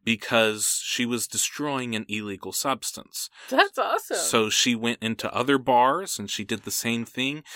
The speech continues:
Speaker 1: And then, uh, later that day, as she was leaving to go back to her home, there was a tornado that, uh, was rumbling in the distance, and she took that as another sign from God that she had done what God had told her to do.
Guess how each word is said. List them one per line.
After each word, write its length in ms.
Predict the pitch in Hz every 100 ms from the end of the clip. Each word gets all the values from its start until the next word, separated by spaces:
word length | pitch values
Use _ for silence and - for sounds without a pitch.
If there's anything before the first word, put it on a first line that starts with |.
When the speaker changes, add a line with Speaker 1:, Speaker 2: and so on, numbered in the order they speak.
| - -
Speaker 1:
And 180 | 107 113
then, 340 | 117 117 117 -
uh, 360 | 110 110 104 85
later 360 | 104 117 131 123
that 280 | 113 -
day, 260 | - 143 151
as 140 | 113
she 140 | - 113
was 220 | 110 110
leaving 280 | 123 120 117
to 60 | 104
go 160 | 104
back 280 | 101 107 -
to 120 | -
her 160 | 95 101
home, 320 | - 151 143
there 140 | 117 104
was 120 | 98
a 40 |
tornado 680 | 95 - 104 123 160 - - _ - - - -
that, 460 | - 101 101 92 -
uh, 320 | 95 104 95 92
was 380 | 95 95 - -
rumbling 540 | 98 107 107 101 98 95
in 100 | 95
the 60 |
distance, 500 | 92 113 - - 107
and 120 | 92
she 160 | - 113
took 260 | - 104 -
that 180 | 98
as 120 | 98 98
another 340 | 101 113 107
sign 340 | - 107 101
from 160 | 101 98
God 380 | 92 98 95 92
that 160 | 90
she 160 | - 98
had 160 | 92 -
done 340 | 92 90 85 - _ _ _
what 200 | 98 90 _
God 260 | - 90 -
had 120 | 101
told 300 | - 92 -
her 120 | 95
to 140 | - 92
do. 360 | 110 110 85